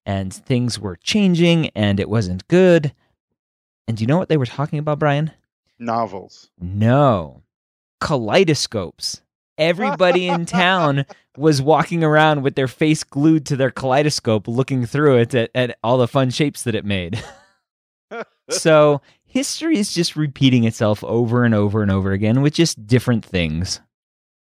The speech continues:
Speaker 2: Yeah, there you go. It's always the, the children these days are disrespectful of their elders, gobble their food and whatever, and it's some quote from, like, Aristotle or whatever.
Speaker 1: Yep.
Speaker 2: Yep. There you go.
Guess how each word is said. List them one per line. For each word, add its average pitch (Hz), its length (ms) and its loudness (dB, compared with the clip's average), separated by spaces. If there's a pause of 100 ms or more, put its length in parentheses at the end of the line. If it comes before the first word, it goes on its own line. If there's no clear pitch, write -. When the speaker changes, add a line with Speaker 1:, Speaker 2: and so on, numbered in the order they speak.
(160)
Speaker 2:
Yeah, 104 480 -6
there 117 140 -12
you 120 100 -10
go. 95 300 -4
It's 95 180 -6
always 117 460 0
the, 101 340 2
the 98 320 0 (300)
children 147 400 0
these 131 160 -2
days 131 280 2
are 120 60 0
disrespectful 120 760 -2
of 107 80 -6
their 110 160 2
elders, 110 440 2
gobble 107 360 2
their 107 140 2
food 107 500 0
and 98 100 -6
whatever, 98 400 2
and 98 80 -2
it's 95 140 -8
some 104 140 0
quote 101 340 2
from, 95 120 -12
like, 92 200 -6
Aristotle 87 720 -2
or - 200 -2
whatever. - 560 -2
Speaker 1:
Yep. 85 400 2 (400)
Speaker 2:
Yep. 92 100 -8 (380)
There 87 180 -6
you 95 60 -4
go. 87 320 0